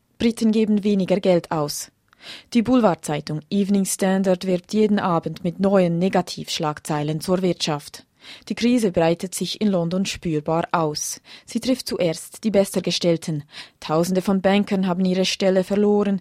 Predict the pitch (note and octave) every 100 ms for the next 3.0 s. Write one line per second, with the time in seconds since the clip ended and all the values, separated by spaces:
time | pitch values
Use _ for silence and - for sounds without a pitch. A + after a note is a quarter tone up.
0 | - G#3+ G3+ A3+ A3+ G#3 F3+ E3 E3 F3+
1 | E3+ G3 F3 F3 F3+ F3 F#3+ F#3+ - D#3+
2 | D3+ D#3 D#3+ - G3+ - E3+ D3+ - -